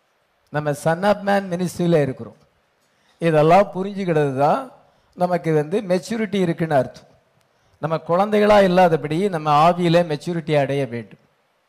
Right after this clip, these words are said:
பெர்ஃபெக்ஷன் அடைய வேண்டும். அதுதான் நம்மை ராப்சருக்கு ஆயத்தப்படுத்துகிறது.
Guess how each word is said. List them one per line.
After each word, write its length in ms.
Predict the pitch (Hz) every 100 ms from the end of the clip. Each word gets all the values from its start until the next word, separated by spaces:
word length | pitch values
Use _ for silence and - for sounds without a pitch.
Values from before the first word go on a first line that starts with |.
| _ _ _ _
பெர்ஃபெக்ஷன் 580 | 170 180 - 190 - 170
அடைய 300 | 151 143 151
வேண்டும். 420 | 135 131 110 107 _ _ _ _ _ _
அதுதான் 440 | 147 156 170 190
நம்மை 240 | 180 156 147
ராப்சருக்கு 500 | 156 160 170 160 147
ஆயத்தப்படுத்துகிறது. 840 | 143 151 147 - 131 120 110